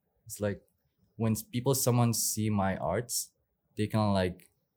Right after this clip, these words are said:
talk to me. So I guess that's, like, one way of why I was drawing when I was a kid. And after that, when I came here in Canada, I never, like, draw that much. Even though I'm in art school, I never, like,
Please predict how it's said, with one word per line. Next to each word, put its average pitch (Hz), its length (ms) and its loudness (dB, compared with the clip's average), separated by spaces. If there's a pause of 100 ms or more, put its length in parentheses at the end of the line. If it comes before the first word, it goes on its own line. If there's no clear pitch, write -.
(320)
talk 92 220 0
to 110 80 -2
me. 143 220 -2 (180)
So 85 160 -4
I 95 40 0
guess 107 180 0
that's, 101 200 -2
like, 92 200 -2 (460)
one 107 340 2
way 98 200 2
of 87 160 -4
why 85 320 -2
I 90 40 0
was 85 280 -4
drawing 85 360 -6
when 87 120 -4
I 87 40 -4
was 87 180 -6
a - 20 -18
kid. 98 240 -6 (640)
And 110 600 0 (1080)
after 120 360 0
that, 101 380 0 (380)
when 110 200 -2
I 110 40 -2
came 123 240 2
here 120 80 0
in 107 120 0
Canada, 110 360 0
I 92 80 2
never, 98 280 -2
like, 85 360 -2
draw 87 300 -2
that 80 140 -8
much. 78 420 -12 (340)
Even 127 200 2
though 123 140 6
I'm 117 160 4
in 107 180 0
art 104 200 0
school, 101 540 -2
I 92 60 -8
never, 90 300 -6
like, 85 260 -6